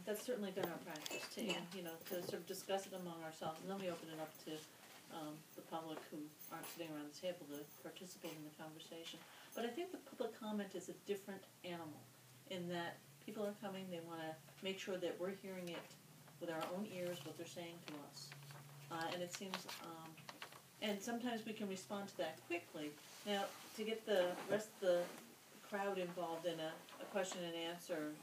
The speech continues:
Speaker 1: conversation about this one person's item, I think would not be productive for us at that time. So, did I answer your que-, if it's on the agenda,
Speaker 2: Right.
Speaker 1: I, I s-, I don't see that we're gonna change any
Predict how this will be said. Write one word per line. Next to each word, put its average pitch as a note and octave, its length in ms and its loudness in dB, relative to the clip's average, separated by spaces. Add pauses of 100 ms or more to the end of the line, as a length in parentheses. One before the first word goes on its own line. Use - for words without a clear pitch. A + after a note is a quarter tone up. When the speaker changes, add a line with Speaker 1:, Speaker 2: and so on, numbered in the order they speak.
(300)
Speaker 1:
conversation F3+ 680 2
about D#3+ 200 4
this E3 160 -4 (100)
one E3+ 220 0 (140)
person's E3 520 -6 (340)
item, F3+ 280 6
I D#3+ 160 -2
think F3 200 -4
would E3 120 -4
not F3 200 -2
be E3+ 80 0
productive D3+ 480 -4 (100)
for - 60 -10 (120)
us - 220 -12
at - 80 -6
that - 140 -10
time. - 460 -4 (200)
So, D#3 300 2 (680)
did F3 120 6
I F3 80 4
answer F#3 260 -2
your F#3 100 -2
que-, G#3 240 2
if G#3 80 6
it's G#3 140 6 (120)
on G#3+ 220 6
the A3 140 4
agenda, G#3 400 8 (120)
Speaker 2:
Right. F#3+ 280 6 (340)
Speaker 1:
I, - 60 2
I - 20 4
s-, - 180 -2 (140)
I F#3+ 100 2
don't G3+ 160 4
see - 120 -8
that G3 100 2
we're F3 60 -2
gonna F3+ 160 2
change F#3 280 -2
any F#3+ 160 -2